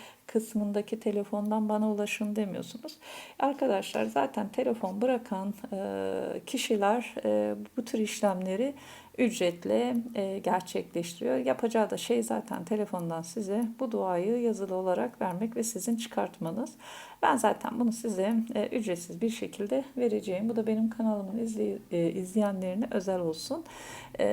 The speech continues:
yani, m, niye para veresiniz ki? Burada zaten, e, bilgi arkadaşlar, dualar yani, e, bu dualar karşısın-,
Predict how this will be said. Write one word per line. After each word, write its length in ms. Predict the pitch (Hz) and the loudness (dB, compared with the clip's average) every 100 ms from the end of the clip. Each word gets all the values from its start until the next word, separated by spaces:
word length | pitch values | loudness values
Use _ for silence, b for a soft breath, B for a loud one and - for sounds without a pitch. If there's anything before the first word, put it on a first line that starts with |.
| 208 214 226 | 4 4 4
yani, 520 | 233 226 220 226 220 - | 4 6 6 4 2 2
m, 420 | 220 214 220 220 220 - - - - - - - - | 4 6 6 4 0 -8 -6 -6 -8 -14 -18 -16 2
niye 300 | 226 262 262 | 10 12 10
para 300 | 254 233 226 | 8 6 8
veresiniz 540 | 240 247 - 208 - | 6 4 2 0 -2
ki? 100 | - - 226 | -8 -6 -4
Burada 180 | 214 | -2
zaten, 600 | 202 226 220 220 202 214 214 - | 0 2 0 0 -2 -2 -2 -2
e, 440 | 214 - 202 208 214 - - 202 | 0 2 2 0 -2 -8 -2 6
bilgi 340 | 220 214 240 | 6 8 6
arkadaşlar, 840 | 208 196 214 208 202 214 - 196 190 185 175 | 4 2 0 2 2 0 -2 0 -2 -8 -4
dualar 600 | 196 208 214 208 208 214 | 2 4 6 4 4 4
yani, 440 | 214 202 196 190 202 B B B B - | 4 2 -2 -6 -8 B B B B 4
e, 300 | 180 175 - | 4 4 0
bu 120 | - | 0
dualar 540 | 208 208 214 202 214 214 | 2 2 4 4 2 2
karşısın-, 800 | 214 208 - 214 - 214 208 | 2 2 0 -4 -2 -2 -2